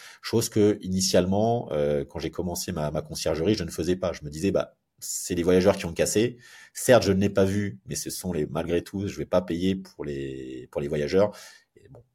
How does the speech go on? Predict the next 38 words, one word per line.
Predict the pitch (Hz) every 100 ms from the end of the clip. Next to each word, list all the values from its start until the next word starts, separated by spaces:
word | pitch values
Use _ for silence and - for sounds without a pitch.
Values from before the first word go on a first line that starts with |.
| _
à | -
l'époque, | 65 87 73
j'ai | 73
perdu | 76 85
quelques, | - 73 82
quelques | 78 - 78
clients. | - 73 69
Maintenant, | 71 104
la | 98
stratégie | 92 92 85 78
est |
un | 87
peu | 90
différente, | 85 - 80 110 95
c'est | -
de, | 80 76
d'accompagner | 95 98 107 98 95 98 98
les, | 85 78
les | 76
propriétaires, | - 87 - 87 82 90 87 76 - - - _ -
euh, | 71
dans | 78 104
les | 107
réparations | 101 98 95 95 - 92
potentielles | 98 95 92 - 101 -
qu'on | 78
n'aura | 73 78
pas | 80
pu | 76 -
récupérer | 80 - - 80
auprès | 82 - 78
des, | 73 67 67 64 - - _
des, | - 107
des | 127
voyageurs. | - 69 67 95 104 - - -
Et | -
pour | 92 92
ceux, | - - - 123 120 123